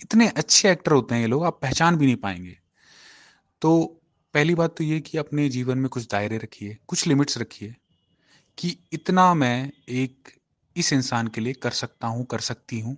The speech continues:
और इसके बाद ल-, सीमा जो है वो समाप्त होती है। अगर उससे ऊपर मैं जाऊंगा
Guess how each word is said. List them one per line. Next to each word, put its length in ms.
और 100
इसके 240
बाद 360
ल-, 100
सीमा 440
जो 140
है 80
वो 120
समाप्त 460
होती 240
है। 200
अगर 160
उससे 220
ऊपर 260
मैं 100
जाऊंगा 440